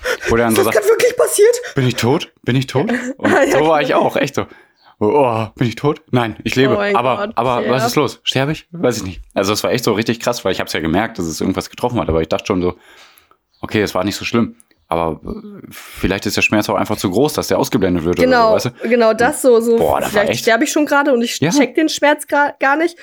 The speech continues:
Speaker 2: Oder mein Adrenalin ist durch diese Wunde so hochgepusht, dass ich gar nichts mehr check.
Speaker 1: Ja, ja,
Speaker 2: Oh mein
Speaker 1: genau.
Speaker 2: Gott, krass,
Speaker 1: Boah,
Speaker 2: ey,
Speaker 1: das war,
Speaker 2: ja,
Speaker 1: also,
Speaker 2: aufpassen.
Speaker 1: eigentlich war ich,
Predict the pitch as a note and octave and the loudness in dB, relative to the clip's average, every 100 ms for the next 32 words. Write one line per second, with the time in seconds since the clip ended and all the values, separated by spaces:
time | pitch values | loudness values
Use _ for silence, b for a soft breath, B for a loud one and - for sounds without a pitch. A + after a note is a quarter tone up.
0 | B B C#4 E4+ D#4+ C#4+ A#3+ A#3 A#3 B3+ | B B 2 4 4 4 2 2 2 2
1 | C4 B3 B3 C#4 C#4 C4 B3 B3+ B3 A#3 | 2 4 4 2 2 0 -2 -2 2 4
2 | A3+ B3 C#4 C#4 A3 A3 B3+ C#4 - - | 2 2 2 2 2 0 0 -2 -6 -4
3 | D4+ D4+ A#3 G#3+ G#3+ - _ - - A3+ | -2 0 -2 -2 -4 -8 _ -12 -2 2
4 | C4 - C#4 C4+ D#4 D#4+ - - E3 B2+ | 2 0 -4 -2 -4 -4 -4 0 2 2
5 | A#2 A#2+ G3 A3+ - A#3+ A3 - - F#3+ | 2 2 2 0 -2 0 0 0 -4 -4
6 | A3+ C4+ G3+ - B3 D#4 A#3 G#3 - - | 0 0 -2 -6 -6 -4 -4 -6 -4 -2
7 | E3 - G#3 A3+ A3 _ - - A2 A2 | -2 -4 -10 -10 -12 _ -10 -6 -4 0
8 | A#2+ A#2 - | 0 -2 -8